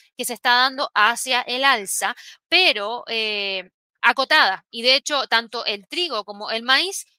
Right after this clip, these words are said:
no han generado un rompimiento de los niveles de precio clave. Por el contrario, se han mantenido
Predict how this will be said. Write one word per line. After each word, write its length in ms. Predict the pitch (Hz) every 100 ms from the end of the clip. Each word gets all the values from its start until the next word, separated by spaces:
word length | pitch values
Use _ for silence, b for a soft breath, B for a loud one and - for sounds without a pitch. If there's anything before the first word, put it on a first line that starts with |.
| _
no 300 | 226 240 277
han 180 | 294 339 349
generado 640 | 311 269 262 285 302 311
un 180 | - 285
rompimiento 540 | 302 269 262 277 277
de 80 | 285
los 100 | 254
niveles 320 | 240 240 247
de 80 | 240
precio 280 | 233 247 277
clave. 280 | 359 285 208
Por 140 | 220
el 100 | 214
contrario, 540 | 220 214 320 302 190 B B _
se 160 | - 294
han 140 | 302
mantenido 760 | 320 262 254 339 285 196 285